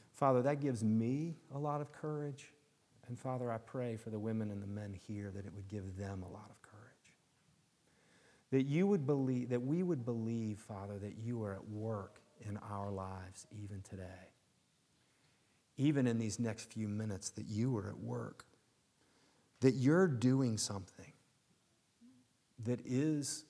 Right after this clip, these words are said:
bringing life to bear in our lives. Father, we have a hard time making sense of the world around us. And honestly,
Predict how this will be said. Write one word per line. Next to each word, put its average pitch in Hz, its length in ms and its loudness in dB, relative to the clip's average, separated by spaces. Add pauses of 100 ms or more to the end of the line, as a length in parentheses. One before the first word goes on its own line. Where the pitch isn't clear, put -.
(300)
bringing 147 580 -2 (320)
life 110 580 -4 (200)
to 104 120 -10 (200)
bear 110 540 -8 (1300)
in 117 320 0
our 107 400 -2 (160)
lives. 98 680 -10 (2250)
Father, 160 280 10
we 165 120 8
have 175 120 6
a 147 60 2
hard 135 300 4
time 120 260 0
making 113 340 0
sense - 600 -2 (500)
of 113 100 -6
the 113 80 2
world 107 280 2
around 101 420 -2
us. - 340 -10 (500)
And 110 180 2
honestly, 131 560 -2